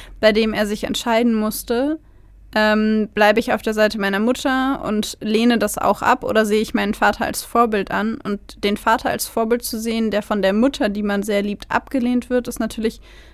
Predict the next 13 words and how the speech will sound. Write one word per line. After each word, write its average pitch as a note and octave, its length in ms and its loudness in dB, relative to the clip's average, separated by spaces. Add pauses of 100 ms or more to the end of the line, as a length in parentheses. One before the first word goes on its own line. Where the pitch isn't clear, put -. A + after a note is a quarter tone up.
(160)
eine A3 180 -2
sehr A3 580 2
schwierige G#3 460 -2
Situation. G3 680 -4 (1000)
Und G#3 160 -2
von A3+ 140 0
daher A#3+ 480 4
könnte A#3 260 0
man A3+ 160 0
vermuten, A#3 720 2
dass G#3+ 420 2 (500)
gesetzt G#3 640 0
den, - 560 0